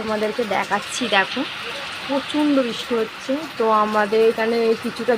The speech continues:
জল উঠে গেছে, যেহেতু অনেকক্ষণ ধরে হচ্ছে বৃষ্টিটা। তো দেখো,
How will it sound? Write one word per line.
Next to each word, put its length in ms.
জল 160
উঠে 200
গেছে, 220
যেহেতু 200
অনেকক্ষণ 280
ধরে 200
হচ্ছে 260
বৃষ্টিটা। 420
তো 60
দেখো, 280